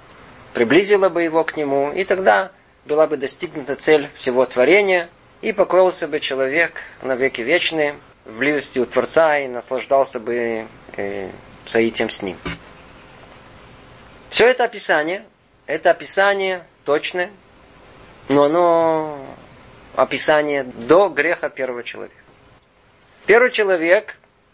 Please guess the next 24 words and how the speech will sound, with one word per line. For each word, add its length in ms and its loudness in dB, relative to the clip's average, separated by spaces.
действительно, 680 0
как 180 -4
мы 120 2
говорили, 400 4
по 160 2
плану 380 2
находился 680 -4
посередине. 760 -4
Находился 600 2
точно 560 2
между 380 2
миром, 520 0
который 360 2
мы 80 2
условно 500 2
называем 680 0
«мир 200 -4
добра» 500 0
и 140 4
мир, 240 6
который 340 0
условно 460 2
называем 800 0
«мир 480 -2